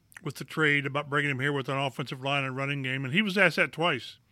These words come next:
"Do you think the Colts let you down?" And he just wouldn't really bite. He said, "We all hoped," he said, "when I came here, I, you know, I, we saw things differently as far as where this team would be. And we all needed to be, be,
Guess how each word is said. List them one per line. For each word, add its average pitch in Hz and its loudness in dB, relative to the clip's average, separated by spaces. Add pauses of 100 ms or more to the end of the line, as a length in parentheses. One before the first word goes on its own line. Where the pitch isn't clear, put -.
(640)
"Do 151 -2
you 143 4
think 156 0
the - -18
Colts 160 -2
let 160 0
you 143 -4
down?" 156 2
And 160 -2
he 208 4
just 196 2
wouldn't 170 0
really 147 2
bite. 135 -2 (640)
He 156 -2
said, 147 2 (540)
"We 151 2
all 185 6 (680)
hoped," 160 2
he 170 0
said, 156 0
"when 156 4
I 160 10
came 175 2
here, 160 4
I, 160 4
you 156 -2
know, 139 2
I, 143 -2 (120)
we 165 0
saw 165 4
things 151 0
differently 151 4
as 135 4
far 143 4
as 123 -2 (340)
where 160 2
this 147 0
team 156 -2
would 127 -6
be. 143 0 (800)
And 143 6
we 147 4
all 165 8
needed 151 4
to 139 0
be, 135 -6
be, 160 0